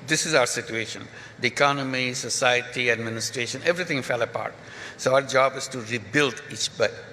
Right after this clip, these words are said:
piece by piece. Uh, to give an example, the banking system. Banking system was, uh, <clears throat> kind of, uh, uh, uh, co-, completely collapsed. Uh, s-, sixteen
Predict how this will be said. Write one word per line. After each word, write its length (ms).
piece 200
by 160
piece. 360
Uh, 140
to 80
give 180
an 100
example, 440
the 100
banking 420
system. 340
Banking 360
system 520
was, 320
uh, 200
<clears throat> 140
kind 280
of, 60
uh, 60
uh, 0
uh, 760
co-, 180
completely 420
collapsed. 560
Uh, 540
s-, 640
sixteen 920